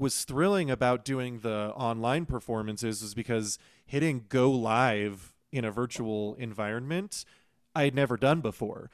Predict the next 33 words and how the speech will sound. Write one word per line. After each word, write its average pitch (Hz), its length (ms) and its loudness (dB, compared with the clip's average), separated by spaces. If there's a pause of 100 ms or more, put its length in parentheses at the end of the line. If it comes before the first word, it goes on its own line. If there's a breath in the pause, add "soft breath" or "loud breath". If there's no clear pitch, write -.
(100)
So 151 220 6
it 139 100 6
was 131 180 2
like 123 280 0
doing 131 260 2
something 120 560 0
fresh 135 400 0
and 107 160 -6
new. 113 300 2
And 104 100 -4
that's 139 220 0
what 117 180 -2
really, 110 460 -4 (1900)
it 165 80 4
was 156 180 4
almost 170 320 4
as 135 160 2
nerve-wracking 123 840 0
to 117 280 -2
hit 123 480 -6
go 123 480 2 (380)
and 113 240 -8
start 123 460 2 (160)
th-, 123 120 -18
my 127 180 -2
first 127 340 -4
virtual 120 460 0
show 190 460 2 (280 soft breath)
as 143 200 4
it 139 80 4
was 131 440 4
to 123 440 0 (140)
call 123 600 2